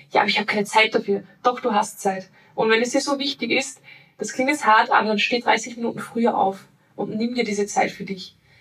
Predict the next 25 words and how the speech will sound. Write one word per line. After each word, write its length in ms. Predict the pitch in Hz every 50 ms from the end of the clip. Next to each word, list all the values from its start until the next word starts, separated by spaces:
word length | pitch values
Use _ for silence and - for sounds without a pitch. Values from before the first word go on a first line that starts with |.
| _ _
Weil 160 | - 208 208
wenn 180 | 208 214 208 208
du 280 | - 269 285 320 381 403
nicht 240 | 311 294 294 285 -
funktionierst, 840 | - 269 262 247 - - 247 247 254 247 247 277 294 - - - -
dann 80 | 202 202
funktioniert 440 | 214 208 208 - 226 220 226 220 -
alles 260 | - 202 202 208 208
andere 320 | - - 196 196 196 202 214
auch 180 | 208 190 185
nicht. 220 | 190 185 180 - - _ _ _ _ _ _ _ _ _ _ _
Wenn 200 | - 214 214 208
du 160 | 208 262 277 311
nicht 180 | 302 294 -
aufgeladen 640 | - - 302 262 269 - - 233 208 202 208 208 202
bist, 380 | 214 233 262 - - - - _ _ _ _ _
wie 420 | 202 196 196 240 254 277 302 294
soll 240 | - - - 240 247
dann 120 | 254 240 -
alles 260 | 220 214 226 233 233
andere 340 | 220 214 220 233 226 226 -
funktionieren? 640 | 254 226 220 - - 233 220 226 262 254 233 208 - - - _ _
Du 80 | - 208
möchtest 340 | 214 214 208 - - -
ja 60 | -